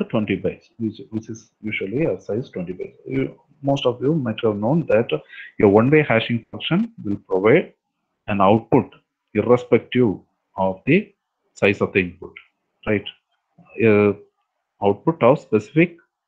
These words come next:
length irrespective of the size of the output. And moreover, there are,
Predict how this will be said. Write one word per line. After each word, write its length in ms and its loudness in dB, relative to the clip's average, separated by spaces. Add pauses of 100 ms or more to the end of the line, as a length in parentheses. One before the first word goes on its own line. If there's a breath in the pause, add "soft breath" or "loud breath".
(140)
length 380 -2
irrespective 600 -4
of 160 -6
the 220 -2
size 280 -12
of 160 -20
the 220 -6 (320)
output. 420 -4
And 240 0
moreover, 500 2
there 240 0
are, 280 2